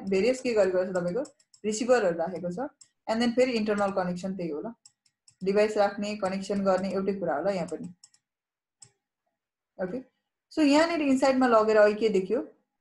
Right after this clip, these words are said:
एउटा wired connection ल्याएको छ, इनसाइडमा wireless connection पनि छ ल। वायरलेस कनेक्सन छ, इनसाइडमा वायर्ड कनेक्सन पनि छ,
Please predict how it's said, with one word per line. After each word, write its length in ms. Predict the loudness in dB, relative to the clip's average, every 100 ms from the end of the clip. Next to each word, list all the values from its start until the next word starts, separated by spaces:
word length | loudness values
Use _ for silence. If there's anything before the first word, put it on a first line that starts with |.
| 2
एउटा 160 | 4
wired 380 | 6 6 4 2
connection 380 | 2 2 2 0
ल्याएको 280 | 0 0 0
छ, 80 | 0 -2
इनसाइडमा 420 | -2 0 2 4
wireless 400 | 6 6 6 2
connection 420 | -2 -2 -2 -4
पनि 180 | -2 -4
छ 80 | -4
ल। 200 | -8 -8 -12 _ _ _ _ _ _ _ _ _ _ _ _ _ _ _ 4
वायरलेस 360 | 6 6 2
कनेक्सन 400 | 2 2 2 2
छ, 60 | 4
इनसाइडमा 560 | 2 2 0 2 2
वायर्ड 320 | 4 6 4 2
कनेक्सन 420 | -2 -2 -2 -2
पनि 180 | -4
छ, 80 | -4